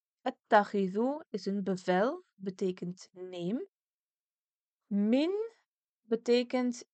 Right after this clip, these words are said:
eh, onder andere, ehm, heeft verschillende betekenissen. Ehm, we kunnen het ook vertalen als van of in of met. Eh, min maqami. Ik, eh, dit volledig zo genomen,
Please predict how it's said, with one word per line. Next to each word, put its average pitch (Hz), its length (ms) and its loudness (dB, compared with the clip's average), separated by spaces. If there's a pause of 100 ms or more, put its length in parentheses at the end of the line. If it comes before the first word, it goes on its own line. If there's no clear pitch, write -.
(220)
eh, 196 460 0
onder 220 320 2
andere, 196 840 2
ehm, 175 560 -4
heeft 226 180 0
verschillende 254 420 0
betekenissen. 262 960 2 (380)
Ehm, 202 580 2 (1000)
we 202 220 -10
kunnen 214 200 2
het 202 100 -2
ook 202 120 0
vertalen 190 600 0
als 180 320 -2
van 202 480 2
of 190 260 -6
in 202 400 0 (380)
of 180 180 -6
met. 190 460 -4 (180)
Eh, 175 360 -2
min 220 360 2
maqami. 208 840 0 (600)
Ik, - 380 -18
eh, 196 380 -4 (120)
dit 208 240 0
volledig 220 640 0
zo 220 300 2
genomen, 208 680 0